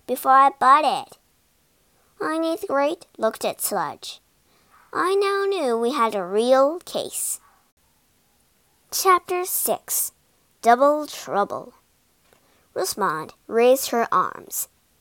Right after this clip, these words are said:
"As president of Rosamond's Ready Readers, I will not let this stop our book club meeting. Members, who would like to tell me what you think of the book so far?"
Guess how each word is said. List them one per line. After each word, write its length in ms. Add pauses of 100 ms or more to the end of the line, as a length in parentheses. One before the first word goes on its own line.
(720)
"As 280
president 720 (100)
of 180 (180)
Rosamond's 680
Ready 320
Readers, 680 (500)
I 160
will 140
not 280
let 260
this 220
stop 380
our 380
book 300
club 340
meeting. 640 (540)
Members, 580 (640)
who 340
would 240
like 380
to 120
tell 280
me 420 (160)
what 280
you 200
think 380
of 160
the 120
book 260
so 240
far?" 420